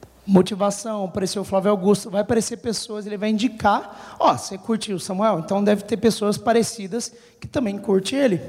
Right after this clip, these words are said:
O próprio Instagram recomenda. Quando você começa a entrar, cada vez mais você aumenta o seu bolo de seguidores, mais aumenta, mais ele começa a te recomendar pra pessoas que têm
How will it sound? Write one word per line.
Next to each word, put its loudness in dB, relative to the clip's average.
O 0
próprio 4
Instagram 2
recomenda. 4
Quando 4
você -6
começa -2
a -8
entrar, -2
cada 4
vez 4
mais 2
você -8
aumenta -6
o -2
seu -4
bolo 2
de -6
seguidores, 2
mais 4
aumenta, -2
mais 4
ele 0
começa 4
a -10
te -4
recomendar 2
pra 2
pessoas -2
que -14
têm -4